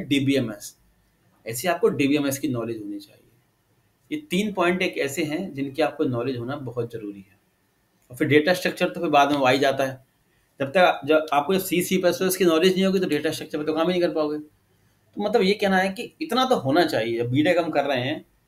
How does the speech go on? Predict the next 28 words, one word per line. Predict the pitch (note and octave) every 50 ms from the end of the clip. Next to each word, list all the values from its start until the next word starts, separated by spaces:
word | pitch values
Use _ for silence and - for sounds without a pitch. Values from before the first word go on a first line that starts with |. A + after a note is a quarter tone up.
| _ _ _ -
सी, | - - C3+ C3 D3 E3+ E3 -
सी | - C#3 C3 B2
प्लस | B2+ C3 C3+ C3
प्लस | - - D#3 E3+ E3+ -
के | A3+
ये | A3+ A#3
basic | F#3 D#3+ F#3 F#3+ - B3+ B3 A#3+
concept | A3 G3+ F#3+ G3 F3 D#3 - C#3
हैं | B2 G#2+ G2+ - - - - _ _ _ _ - -
और | F#3+ A#3 B3 - - - _ _ _ -
डीबीएमएस, | C#3 C3 E3 E3+ D#3 D3+ C3+ A#2 G#2+ G#2 - - - - _ _ _ _ -
ये | C#3+ F3+
आपको | A3+ A3 A3 - F#3+
पता | F#3+ F3+ F3
होना | D#3 C3+ B2 A2+
चाहिए, | - G2+ G2 F#2+ F#2+ - - - - - _ _ _ _ _ _ _ _ _ _ _ -
ठीक | D#3 -
है, | B3 A#3+
सबको। | - A#3+ A#3 - - - - - - - _ - - - - - _ _ _ _ _ _ _ _ _ - - - _ _ _ _ _ _ _ -
वो | D3+ F3+
आराम | G3+ G3+ G#3+ A3 A#3+ B3
से | G3 B3+
आप | B3 A3
YouTube | A3 G#3+ F#3+ A#3+ A#3
से | - B3 A#3+
पढ़ | G#3+ G3 F#3+
सकते | F#3+ G3 F#3+ - D3
हो, | A2+ - -